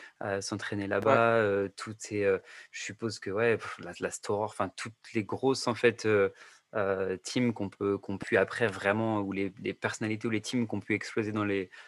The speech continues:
Speaker 1: dans les années deux mille dix, ils passaient tous là-bas, euh, aussi, en fait. Donc, euh, finalement, t'as ces, euh, t'as ces rencontres-là. Est-ce que ça a eu, euh, tu le voyais comment, toi, à ce moment-là ? Parce que peut-être on se rendait même pas compte encore de ce que ça pouvait représenter, des opportunités.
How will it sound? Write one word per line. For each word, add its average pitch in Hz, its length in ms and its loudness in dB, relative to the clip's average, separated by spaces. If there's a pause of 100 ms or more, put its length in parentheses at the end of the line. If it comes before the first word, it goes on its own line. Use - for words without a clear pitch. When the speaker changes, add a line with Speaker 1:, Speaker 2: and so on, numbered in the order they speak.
(100)
Speaker 1:
dans 107 60 0
les 101 100 -2
années 104 120 2
deux 104 120 -2
mille 101 180 -2
dix, 120 220 -6
ils 101 60 -10
passaient - 260 -4
tous - 260 -8
là-bas, 104 360 0
euh, 95 100 -2 (500)
aussi, 104 280 0
en 123 80 0
fait. 95 220 0
Donc, 95 220 -6
euh, 92 180 -2 (180)
finalement, 104 400 -6
t'as 107 140 -6
ces, 95 220 -6
euh, 92 220 -6
t'as 101 120 -6
ces - 140 -4
rencontres-là. 101 540 -4 (260)
Est-ce 107 140 0
que 165 120 0
ça 127 140 2
a - 20 4
eu, 120 240 2
euh, 107 260 0 (1400)
tu - 100 -8
le 120 80 0
voyais 127 220 8
comment, 123 260 4
toi, 101 240 -6 (380)
à 104 80 -4
ce - 100 -10
moment-là ? 101 400 -4
Parce - 120 -10
que 101 260 2 (120)
peut-être 139 360 0
on 107 40 -2
se - 120 -10
rendait 104 220 0
même 104 220 -2
pas 107 240 0 (220)
compte - 240 -2
encore 110 500 0
de 104 180 -6
ce - 100 -10
que 107 100 -6
ça 101 140 -2
pouvait 107 240 -2
représenter, 107 640 -2
des 107 160 -4
opportunités. 107 640 -4